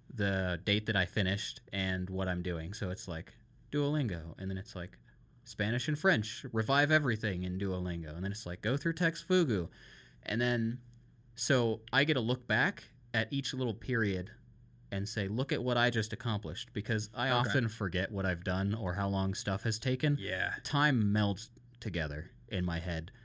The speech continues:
Speaker 1: Yesterday might as well be last week and vice versa. There, I remember them happening. I have the memories.
Speaker 2: Yep.
Speaker 1: I just couldn't put them on a calendar. So I've been keeping a little note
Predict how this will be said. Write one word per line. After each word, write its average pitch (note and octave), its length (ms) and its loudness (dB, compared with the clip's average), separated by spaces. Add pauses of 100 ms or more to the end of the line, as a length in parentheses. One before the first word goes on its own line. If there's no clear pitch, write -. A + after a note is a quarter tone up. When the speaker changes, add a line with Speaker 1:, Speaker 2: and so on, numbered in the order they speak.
Speaker 1:
Yesterday D3 540 4
might B2+ 240 4
as G#2+ 100 4
well A2 140 4
be A2+ 140 4
last G#2+ 340 4
week A#2+ 240 2
and G2+ 100 4
vice G2+ 260 4
versa. A2 480 4
There, A#2 240 6
I A2+ 100 6
remember A#2 420 4
them G2+ 100 0
happening. G2+ 480 0
I G#2 60 -2
have D3 160 4
the G#2 80 2
memories. G#2 420 2 (180)
Speaker 2:
Yep. A#2+ 120 2
Speaker 1:
I C#3 60 6
just C3 160 2
couldn't G#2+ 200 2
put G#2 140 0
them F#2+ 100 0
on F2+ 140 0
a E2+ 40 -2
calendar. F2 480 -2 (300)
So A2 300 4
I've D3 240 2
been B2 120 4
keeping C#3+ 320 0
a A#2 40 2
little C#3+ 240 2
note G#2 300 2